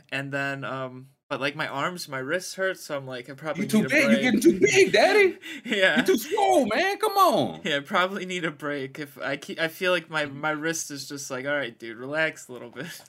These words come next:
Speaker 2: What the sco-, okay, what kind of lifting you doing, Scoot? Like, it's for, like, combat lifting or just some
Speaker 1: No, I just have dumbbells I lift. They're just some basic lifts, you know?
Speaker 2: Hell yeah.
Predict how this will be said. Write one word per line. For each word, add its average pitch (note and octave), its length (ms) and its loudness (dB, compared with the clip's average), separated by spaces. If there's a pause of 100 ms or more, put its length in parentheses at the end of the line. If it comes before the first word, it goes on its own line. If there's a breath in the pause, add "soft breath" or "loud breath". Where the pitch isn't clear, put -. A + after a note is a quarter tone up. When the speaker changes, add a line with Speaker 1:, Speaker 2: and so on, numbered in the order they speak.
(260)
Speaker 2:
What G#3+ 240 -4
the F#3 500 -2 (400)
sco-, - 320 -8
okay, C#4 520 2 (120)
what B3+ 160 -6
kind A#3+ 160 0
of A#3+ 60 -2
lifting B3 300 0
you G3+ 80 0
doing, F#3 220 2
Scoot? F3 280 0
Like, C#3+ 100 6
it's D#3 80 0
for, D#3 100 -4
like, B2 160 0
combat E3 600 2
lifting E3 320 -2 (120)
or A#2 120 -4
just A2 260 -8
some F#2+ 420 -6
Speaker 1:
No, F#3+ 220 0
I F#3 140 0
just G3 240 -10
have F3 240 -6
dumbbells C3 600 -8
I C3 100 -10
lift. C3 440 -12
They're B2 120 -14
just A#2 260 -16 (340)
some F3 160 -8
basic A#2+ 540 -12
lifts, A#2+ 500 -14
you C3+ 100 -12
know? C3+ 220 -12
Speaker 2:
Hell D2 260 -4
yeah. D2 300 -6